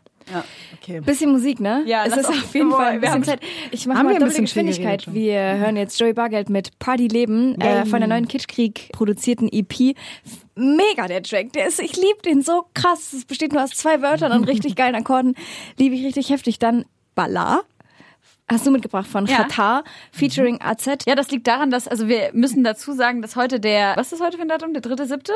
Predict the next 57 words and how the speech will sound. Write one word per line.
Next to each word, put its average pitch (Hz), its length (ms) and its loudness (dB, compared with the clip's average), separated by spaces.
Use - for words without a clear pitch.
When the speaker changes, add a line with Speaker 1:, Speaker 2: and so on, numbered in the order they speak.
Speaker 3:
Es 208 100 -2
ist 226 100 0
auf 226 80 0
jeden 240 160 0
Fall 233 140 -2
kurz 240 260 -2
vor 233 140 -2
Splash 226 280 -2
und 214 120 -2
Frauenfeld. 190 440 2
Speaker 1:
Genau, 202 220 2
der 196 140 6
Speaker 2:
Mhm. - 20 0
Speaker 1:
dritte 233 240 4
siebte. 294 500 0
Und 226 380 2
dadurch, 240 260 2
dass 226 180 -2
Josi 240 300 2
und 226 180 0
ich 262 180 -2
jetzt - 360 -4
zwei 247 280 0
Wochen 262 240 0
einfach 220 420 0
sowas 247 320 -2
von 240 140 0
dem 233 120 2
Stress - 440 -4
sind, 247 240 4
Josi 233 220 2
jetzt 220 160 0
aufs - 180 0
Splash, 247 560 0
äh, 220 260 0
geht 220 480 0
und 196 380 0
ich - 180 -6
aufs 175 200 -2
Frauenfeld 208 720 2
und 175 260 -4
Lotti 202 240 -2
wahrscheinlich 170 400 -2
auch 254 320 0
super 226 220 -2
viel 226 140 -2
zu - 100 -8
tun 226 260 2
hat, 220 140 2
Speaker 2:
Mhm. 180 500 -2
Speaker 1:
ähm, 202 300 -2
haben 247 100 6
wir 294 80 4
uns 226 140 -2
heute 302 240 2
schon 190 260 -2
getroffen. 190 560 0